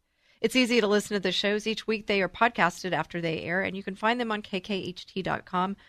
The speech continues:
under the podcast tab under programs. And you can also find the shows on your favorite podcast app.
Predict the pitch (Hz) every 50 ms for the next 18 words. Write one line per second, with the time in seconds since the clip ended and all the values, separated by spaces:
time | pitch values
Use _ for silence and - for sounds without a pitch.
0 | _ _ _ _ 226 262 302 285 - - - - 170 147 - - 156 147 - -
1 | - 151 151 151 - - - 165 165 170 175 170 - - 160 147 143 135 131 -
2 | - - _ _ _ _ _ _ 180 170 143 147 - 147 143 156 190 - - 254
3 | 254 - - 180 151 151 151 147 160 165 170 175 - - - 143 127 131 139 -
4 | - - 160 165 165 165 185 214 - - 156 143 143 - 160 - _ - - 269
5 | 277 - - 147 135 - - 156 196 -